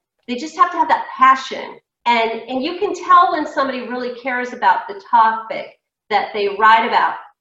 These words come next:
Or in your case now that you're a, a podcaster as well, that a, a topic that you enjoy talking about,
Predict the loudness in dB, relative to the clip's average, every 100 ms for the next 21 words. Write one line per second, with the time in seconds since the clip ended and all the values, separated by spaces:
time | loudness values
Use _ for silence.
0 | _ _ _ _ -2 -2 0 -2 -4 -6
1 | -6 -4 0 0 0 -4 -2 -4 0 0
2 | -2 -2 -4 -4 -6 -6 0 2 2 0
3 | -2 -4 -10 -8 2 4 4 2 -4 0
4 | 2 2 2 0 0 -6 2 2 2 -6
5 | -10 -10 -10 -10 -14 _ -6 -4 0 -2
6 | -4 2 4 4 2 -8 -8 -4 -2 -2